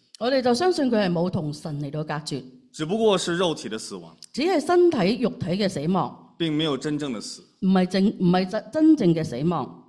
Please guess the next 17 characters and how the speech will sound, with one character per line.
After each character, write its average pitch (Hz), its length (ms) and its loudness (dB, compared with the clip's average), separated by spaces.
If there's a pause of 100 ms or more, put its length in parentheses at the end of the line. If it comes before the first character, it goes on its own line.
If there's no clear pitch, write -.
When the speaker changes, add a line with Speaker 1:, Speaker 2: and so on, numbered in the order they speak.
(160)
Speaker 2:
而 127 160 -4
好 120 200 -4
像 135 360 -4
在 143 220 -2
那 139 100 -4
個 127 80 -6
車 156 260 -8
站 151 220 -4
的 110 100 -8
候 151 240 -6
車 143 220 -8
廳 143 240 -8
一 95 140 -8
樣。 104 120 -8 (540)
Speaker 1:
就 240 120 4
好 311 120 4
似 339 100 0